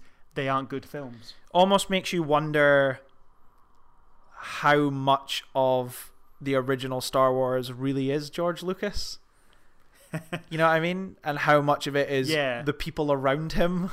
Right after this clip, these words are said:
Speaker 2: <laughs> uh, being able to rein in his fucking wacky ideas and make
Speaker 1: Well,
Speaker 2: it into
Speaker 1: I,
Speaker 2: something
Speaker 1: I would also
Speaker 2: palatable.
Speaker 1: say,
Speaker 2: <laughs>
Speaker 1: yeah, I would also say budget constraints, though, 'cause, like,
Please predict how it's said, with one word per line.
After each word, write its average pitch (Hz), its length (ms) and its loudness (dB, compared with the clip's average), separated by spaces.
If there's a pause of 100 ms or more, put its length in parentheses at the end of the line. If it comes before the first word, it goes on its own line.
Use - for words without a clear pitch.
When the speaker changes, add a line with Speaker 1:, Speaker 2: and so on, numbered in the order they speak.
(100)
Speaker 2:
<laughs> - 140 2
uh, 143 360 2 (420)
being 156 240 2
able 151 240 2
to 143 320 2 (800)
rein 156 300 0
in 165 220 -2
his 147 280 -2 (100)
fucking 139 520 -2
wacky 143 400 0
ideas 147 640 -2 (100)
and 135 400 0 (420)
make 151 160 2
Speaker 1:
Well, 226 100 6
Speaker 2:
it 247 40 6
into 226 140 2
Speaker 1:
I, - 20 -2
Speaker 2:
something 165 280 2
Speaker 1:
I 220 60 6
would 226 160 6
also 160 380 8
Speaker 2:
palatable. 165 460 6
Speaker 1:
say, - 40 -8 (540)
Speaker 2:
<laughs> - 540 -12
Speaker 1:
yeah, 190 300 0
I 175 60 4
would 196 80 -2
also 240 220 -4
say 226 160 -2
budget 170 460 0
constraints, 131 500 -8
though, 117 140 -6
'cause, 156 180 -8
like, 165 180 2